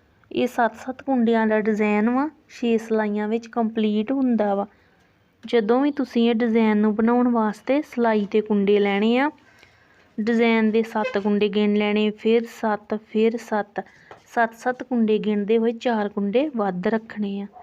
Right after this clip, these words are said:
ਬਹੁਤ ਹੀ ਸੌਖੇ ਤਰੀਕੇ ਨਾਲ ਇਹ ਡਿਜ਼ਾਈਨ ਬਣ ਕੇ ਤਿਆਰ ਹੁੰਦਾ ਵਾ, ਛੇ ਸਿਲਾਈਆਂ ਵਿੱਚ ਕੰਪਲੀਟ ਹੁੰਦਾ ਵਾ।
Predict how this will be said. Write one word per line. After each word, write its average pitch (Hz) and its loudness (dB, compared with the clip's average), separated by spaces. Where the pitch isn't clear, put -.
ਬਹੁਤ 226 2
ਹੀ 285 4
ਸੌਖੇ 233 -2
ਤਰੀਕੇ 208 -4
ਨਾਲ 208 -2
ਇਹ 220 -2
ਡਿਜ਼ਾਈਨ 214 -2
ਬਣ 202 -2
ਕੇ 196 -2
ਤਿਆਰ 196 -2
ਹੁੰਦਾ 214 -2
ਵਾ, 190 -10
ਛੇ 226 0
ਸਿਲਾਈਆਂ 214 0
ਵਿੱਚ 233 -2
ਕੰਪਲੀਟ 220 -2
ਹੁੰਦਾ 226 0
ਵਾ। 202 -4